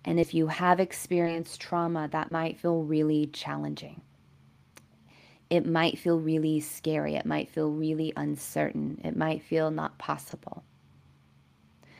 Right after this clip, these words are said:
Specifically, if you have had significant trauma in the past and you haven't been able to receive much one-on-one support from a, like, a therapist or a body worker or a healer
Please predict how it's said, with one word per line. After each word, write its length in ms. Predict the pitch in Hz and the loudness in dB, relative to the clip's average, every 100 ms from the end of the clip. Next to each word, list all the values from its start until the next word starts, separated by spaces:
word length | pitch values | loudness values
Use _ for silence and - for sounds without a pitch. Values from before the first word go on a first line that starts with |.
| - - | -20 -20
Specifically, 760 | - 170 175 170 165 160 156 | -4 0 2 2 6 6 6
if 140 | 160 147 | 2 0
you 160 | 160 | 0
have 280 | 151 165 160 | 0 2 2
had 280 | 156 160 156 | 2 2 2
significant 560 | - 160 156 147 165 147 | 0 -4 -4 -4 -4 -4
trauma 300 | - 160 151 | 0 0 2
in 80 | |
the 60 | 151 | -2
past 460 | 151 160 156 151 - | -2 -2 -2 -4 -6
and 280 | 156 156 151 | -2 -2 -2
you 180 | 156 147 | -4 -2
haven't 380 | 175 208 180 | 4 4 4
been 120 | 165 156 | 2 0
able 240 | 147 147 | 0 0
to 400 | - 156 147 151 - - - - | -2 -2 0 -2 -6 -20 -14 2
receive 640 | 165 - 165 160 156 147 | 2 2 2 4 2 2
much 340 | 156 - - | 0 0 0
one-on-one 600 | 160 160 160 156 151 151 | 2 2 2 2 2 0
support 800 | 151 156 - - 151 170 247 - - - - _ | 0 -6 -8 -6 2 4 2 -2 -18 -20 -20 _
from 580 | - 165 156 156 151 156 - | -12 -6 -2 0 0 0 -2
a, 400 | 156 156 - 151 - _ _ - - - - _ _ - _ - - _ _ _ _ - _ _ _ _ - | -4 -2 -4 -6 -12 _ _ -12 -12 -12 -20 _ _ -20 _ -20 -20 _ _ _ _ -20 _ _ _ _ -12
like, 140 | 147 | -8
a 40 | 147 | -6
therapist 760 | - 170 156 151 147 143 - - | 6 8 8 4 -8 -8 -10 -8
or 380 | 160 160 160 160 | -4 -2 -2 -4
a 60 | |
body 340 | 143 165 165 160 | 4 6 6 4
worker 560 | 147 147 80 80 78 | -2 -4 -4 -4 -4
or 220 | - 80 - | -6 -6 -6
a 40 | |
healer 680 | 135 - 196 180 151 147 151 | -8 0 4 4 2 -2 -6